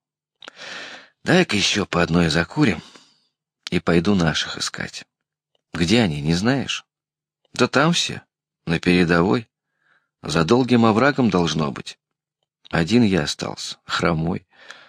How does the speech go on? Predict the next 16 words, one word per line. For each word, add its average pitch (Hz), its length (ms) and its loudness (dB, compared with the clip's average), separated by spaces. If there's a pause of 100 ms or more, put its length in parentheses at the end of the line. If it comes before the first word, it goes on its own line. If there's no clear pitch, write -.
(540)
И 92 100 2
никого 123 420 4
больше. 92 420 0 (840)
Штабной 110 480 2
командир 139 560 4
ваш 82 240 0
ещё - 200 -4
какой-то. - 600 -6 (1000)
Вот 107 140 2
в - 80 -6
той 127 180 6
землянке, 117 680 0
раненый. 73 580 -2 (760)
Астафьев, 104 640 0
что - 240 -2
ли? - 160 -8